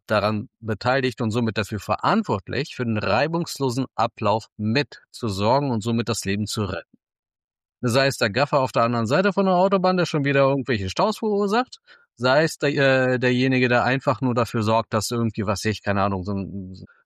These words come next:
äh, ein kleiner Medikamentenkoffer, äh, gehalten wird und die Medikamente in richtiger Reihenfolge rausgehändigt werden, wenn sie angefragt werden. Koordination,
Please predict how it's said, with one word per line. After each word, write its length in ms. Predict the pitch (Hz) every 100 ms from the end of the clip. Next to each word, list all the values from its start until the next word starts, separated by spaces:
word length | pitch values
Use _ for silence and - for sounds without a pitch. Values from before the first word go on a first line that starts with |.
| -
äh, 420 | 131 123 131 127 127
ein 180 | 131
kleiner 280 | 113 135 131
Medikamentenkoffer, 1300 | 127 120 127 120 120 123 120 107 113 110 101 113 113 110
äh, 60 |
gehalten 480 | 101 104 127 131 123
wird 200 | 123 127
und 100 | 113
die 100 | 117
Medikamente 520 | 110 107 113 113 113
in 100 | 110
richtiger 340 | 110 - 113 104
Reihenfolge 380 | 107 107 107
rausgehändigt 540 | 98 104 - 98 98 -
werden, 180 | 98 98
wenn 80 |
sie 120 | 90 80
angefragt 460 | 80 - - -
werden. 200 | - - - _ _ _ _ _ _ _ _
Koordination, 960 | 135 135 147 139 139 - 156 202 220